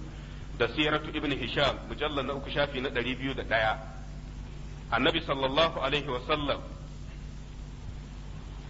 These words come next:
bayan an gama yakin Uhudu, waɗannan Yahudawa da suke Madina ana kiransu Banu Nadir, sun yi ƙoƙarin kisar manzon Allah. Fa arsala Banu Nadir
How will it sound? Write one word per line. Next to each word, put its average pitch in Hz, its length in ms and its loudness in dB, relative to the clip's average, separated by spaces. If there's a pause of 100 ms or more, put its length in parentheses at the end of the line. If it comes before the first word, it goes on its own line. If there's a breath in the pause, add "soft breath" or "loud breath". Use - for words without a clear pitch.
(160)
bayan 156 460 8
an 156 200 4
gama 160 220 6
yakin 147 500 6
Uhudu, 151 400 0 (2000)
waɗannan 151 480 4
Yahudawa 156 600 4
da 143 120 -2
suke 165 220 0
Madina 151 400 0
ana 160 200 4
kiransu 143 400 0
Banu 156 240 4
Nadir, 127 420 2 (260)
sun 151 120 2
yi 156 80 4
ƙoƙarin 143 500 2
kisar 151 300 0
manzon 117 340 0
Allah. 113 280 0 (1040)
Fa 127 160 4
arsala 165 500 6
Banu 143 240 2
Nadir 147 380 4